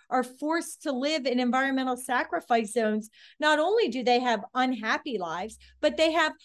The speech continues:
unhealthy lives. When their kids go to school, they literally can't learn as well as other children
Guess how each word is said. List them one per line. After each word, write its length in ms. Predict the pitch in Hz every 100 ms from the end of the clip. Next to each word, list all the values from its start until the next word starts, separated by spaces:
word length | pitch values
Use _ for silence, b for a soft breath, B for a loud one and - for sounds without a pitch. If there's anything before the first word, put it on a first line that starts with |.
| b -
unhealthy 640 | 339 269 311 427 466 320
lives. 460 | 226 196 175 185 - b _
When 220 | 320 330
their 140 | 330
kids 500 | 320 - 427 440 233
go 240 | - 311 320
to 100 | 311
school, 640 | - - 415 403 240 - B -
they 200 | 339 330
literally 760 | 302 320 415 453 427 392 370
can't 400 | - 349 370 302
learn 600 | 247 285 381 427 277 220 226
as 280 | 277 294 262
well 440 | 294 285 294 294 B B
as 160 | 285 277
other 320 | 294 320 392
children 720 | 392 302 247 240 247 262